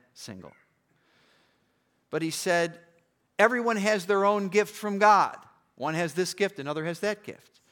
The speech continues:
So some people say indirectly he's saying he had the gift of singleness.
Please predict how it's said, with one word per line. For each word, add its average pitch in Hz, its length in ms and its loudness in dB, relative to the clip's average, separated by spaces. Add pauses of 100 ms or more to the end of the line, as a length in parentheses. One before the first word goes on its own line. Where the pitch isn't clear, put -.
(100)
So 156 140 -8
some 170 160 -6
people 160 200 -8
say 151 220 -8
indirectly 151 480 -4
he's 131 220 -12
saying 131 300 -8 (120)
he 139 140 -10
had 120 100 -8
the 117 60 -14
gift 117 240 -14
of 110 80 -16
singleness. - 480 -18